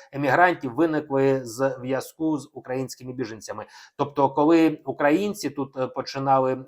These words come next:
е, це зрозуміло, вони, їм треба було ж якось заробляти, і вони починали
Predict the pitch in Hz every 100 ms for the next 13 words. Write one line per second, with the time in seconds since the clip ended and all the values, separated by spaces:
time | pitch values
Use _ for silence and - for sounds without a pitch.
0 | 127 127 123 - 147 135 151 170 190 135
1 | 113 120 123 123 123 123 123 139 131 131
2 | 135 139 131 135 123 190 285 330 285 -
3 | 117 147 170 131 - 135 127 123